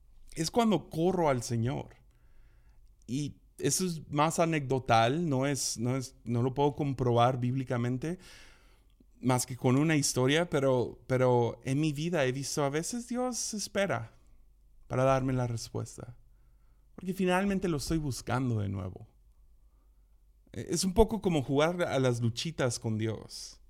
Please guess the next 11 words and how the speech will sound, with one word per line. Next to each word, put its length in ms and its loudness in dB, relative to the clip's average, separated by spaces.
Y 60 -2
está 180 0
esta 180 -2
historia 460 2
rara 520 2
en 80 4
el 140 0
Viejo 240 -2
Testamento 580 -2
donde 240 -2
Jacob 560 2